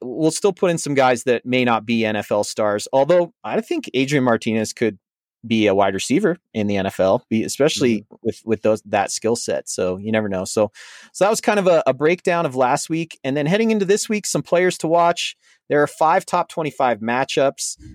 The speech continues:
Speaker 1: Um, the big one, College Game Day, is going to number ten N C State is at number five Clez-, Clemson. The two quarterbacks in that game, Devin Leary and D J, D J Uiagalelei, are both guys that are draft prospects that we need to keep
Speaker 2: <clears throat>
Speaker 1: eyes on. So,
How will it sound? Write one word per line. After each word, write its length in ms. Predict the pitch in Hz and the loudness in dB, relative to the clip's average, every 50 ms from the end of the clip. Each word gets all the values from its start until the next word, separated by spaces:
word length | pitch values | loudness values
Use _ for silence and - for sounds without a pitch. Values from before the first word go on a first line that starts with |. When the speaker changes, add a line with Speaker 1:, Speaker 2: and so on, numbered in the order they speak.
| - - - | -20 -12 -6
Speaker 1:
Um, 260 | 120 113 113 110 113 | -2 -2 0 0 -2
the 100 | 113 123 | -2 -2
big 200 | 123 156 156 147 | 0 0 0 0
one, 180 | 143 147 139 135 | 0 -2 -2 0
College 320 | - 151 147 147 143 123 | 2 4 4 4 2 0
Game 220 | - 131 131 131 135 | 0 0 0 2 2
Day, 160 | 135 131 127 | 2 4 2
is 120 | 117 110 107 | 2 0 0
going 320 | 123 120 117 117 113 117 | 0 0 0 0 -2 -4
to 260 | - - 120 113 113 | -6 -6 -4 -4 -2
number 240 | 110 113 123 131 135 | -2 -2 -2 -2 -4
ten 320 | 120 - - 131 123 123 | -6 -4 -4 -2 0 0
N 120 | 117 117 117 | 0 -2 -2
C 200 | - - 120 110 | -4 -4 -6 -6
State 380 | - - - 117 113 113 120 - | -6 -4 -2 -2 -2 -2 -2 -6
is 140 | 117 104 110 | -6 -4 0
at 180 | 110 107 - - | 0 0 0 -2
number 200 | 107 104 107 104 | -4 -6 -6 -6
five 320 | - - 110 107 101 - | -2 0 0 0 0 -2
Clez-, 400 | - - 110 117 123 127 131 135 - _ _ | -2 0 0 0 0 0 -4 -6 -6 _ _
Clemson. 500 | - - 123 127 139 131 147 160 165 160 _ _ _ _ - - - - _ - | -4 -2 0 0 0 0 -2 -2 -2 -4 _ _ _ _ -20 -20 -20 -16 _ -6
The 80 | 151 | -4
two 160 | - - 262 240 | 0 0 0 2
quarterbacks 480 | - 220 196 180 196 196 196 - - | 2 2 2 4 2 0 0 -2 -4
in 60 | 185 | -2
that 140 | 175 175 135 | -2 -2 -2
game, 260 | 117 143 156 175 175 | 0 0 0 0 -2
Devin 400 | 135 135 131 147 156 165 147 123 | 2 2 2 2 2 2 0 2
Leary 360 | 117 123 131 139 147 147 143 - | 2 2 2 4 2 2 0 0
and 220 | 127 120 123 127 117 | 0 0 0 0 -2
D 160 | 120 120 123 | -2 -4 -4
J, 260 | 120 127 123 123 - _ | -2 -2 -4 -4 -4 _
D 200 | 120 - 127 127 | -8 -6 -6 -4
J 280 | 123 131 131 123 123 - - | 0 2 2 2 2 0 -2
Uiagalelei, 920 | 117 120 123 123 113 110 110 123 123 127 131 127 127 131 131 131 135 139 _ _ _ _ _ _ _ - | -2 -2 0 0 0 0 -2 0 0 0 2 2 2 2 2 2 2 0 _ _ _ _ _ _ _ 0
are 140 | 123 127 123 | 0 0 2
both 280 | 123 131 131 123 - | 4 2 2 2 2
guys 400 | - 120 113 117 110 107 104 - | 0 2 2 4 2 0 -2 -4
that 260 | 104 107 107 104 107 - | -2 -2 0 0 0 -2
are 360 | - 107 104 101 101 98 98 | 0 0 2 2 2 0 -2
draft 420 | 98 - - 107 98 98 - - _ | -4 -2 0 2 2 2 0 -2 _
prospects 600 | - 101 87 95 - - - 101 92 - - - | 0 0 0 0 -2 0 0 -2 0 0 -2 -4
that 120 | 101 80 | -4 -4
we 100 | 67 101 | -2 -2
need 200 | 98 98 95 85 | -4 -2 -4 -4
to 60 | 82 | -4
keep 200 | 80 - 117 - | -4 -4 -4 -2
Speaker 2:
<clears throat> 40 | 76 | 0
Speaker 1:
eyes 260 | 82 87 90 - - | 0 0 0 -2 -4
on. 260 | 92 - 76 85 113 - _ | -6 -6 -6 -8 -10 -12 _
So, 400 | - - - 92 90 90 90 | -10 -4 -2 0 0 0 0